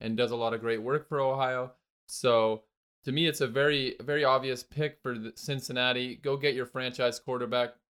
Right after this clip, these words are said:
There's been rumors about Miami potentially coming up and trying to trade for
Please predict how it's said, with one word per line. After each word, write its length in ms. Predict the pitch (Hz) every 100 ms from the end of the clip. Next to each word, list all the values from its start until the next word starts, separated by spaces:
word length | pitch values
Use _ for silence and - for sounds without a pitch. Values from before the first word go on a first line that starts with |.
| -
There's 220 | 123 110
been 240 | 110 123
rumors 420 | 120 147 139 131 120
about 240 | 117 110
Miami 440 | 117 120 135 127
potentially 520 | 120 131 127 120 123 113
coming 340 | 131 120 120
up 200 | 135 135
and 120 | 113
trying 240 | - 117 110
to 60 |
trade 360 | 110 - 147 143 -
for 340 | 131 123